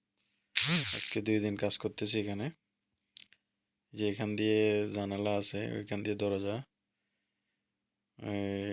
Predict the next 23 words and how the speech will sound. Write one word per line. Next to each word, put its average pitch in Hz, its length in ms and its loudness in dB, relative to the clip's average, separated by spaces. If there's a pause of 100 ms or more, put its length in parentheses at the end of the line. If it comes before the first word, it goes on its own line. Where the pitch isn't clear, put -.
(140)
এখনো 113 340 -2
ফাইনাল 117 380 2
হয় 120 160 4
নাই, 117 120 2
নিচে 117 280 2
এখনো 113 300 2 (200)
ওই 107 160 0 (1040)
কার্পেট, 113 400 4 (380)
উম, 110 220 0 (300)
এ, 104 120 -2 (200)
বিছাই 104 380 0
নাই, 104 200 -2 (340)
এ, 101 100 -4 (120)
এখন - 260 -6
নতুন। 110 340 -2 (1300)
তাই 101 180 0 (140)
প্রথমে 113 520 0
কারেন্টের 110 440 4
লাইন 113 180 2
চালু 104 260 2
করলাম 98 340 -2
আর 98 100 -4
কি। 95 140 -6